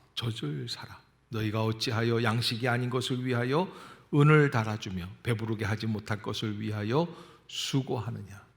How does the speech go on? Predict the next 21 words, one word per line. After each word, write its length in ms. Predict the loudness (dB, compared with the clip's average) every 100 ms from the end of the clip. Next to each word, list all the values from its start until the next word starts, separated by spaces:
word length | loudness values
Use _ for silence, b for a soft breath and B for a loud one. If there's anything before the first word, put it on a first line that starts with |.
| _ _ _ -4
내게 460 | -2 -2 -4 -4
듣고 720 | -6 -6 -4 -2 -2 -6 -18 -20 _ _
들을지어다." 1120 | -2 0 0 -4 -14 -12 -14 -16 -18 -18 -20 -20 _ _ _ _ -6
이게 160 | -2
이사야서 500 | -2 0 0 0 -2
오십오 380 | -2 -2 -2 0
장에 380 | 2 2 0 -2
있는 380 | -2 -2 -2 -2
내용들이에요. 640 | -4 -4 -6 -8 -10 -14 -20 _ _ B B B 8
자, 440 | 8 8 4 -8 B B 4
여러분, 340 | 6 8 4 2
이사야 400 | 6 10 10 10
선지자가 680 | 6 2 0 2 2 2 4
예수, 400 | 4 4 0 2
어, 320 | 4 4 2 0
이스라엘 600 | 2 6 8 8 6 4
멸망 500 | 4 6 6 4 0 B B B B
한 300 | -6 -4 -4
백오십 640 | 0 0 0 2 2 2 2
년 280 | 2 0 -2
전에 400 | -2 -2 -2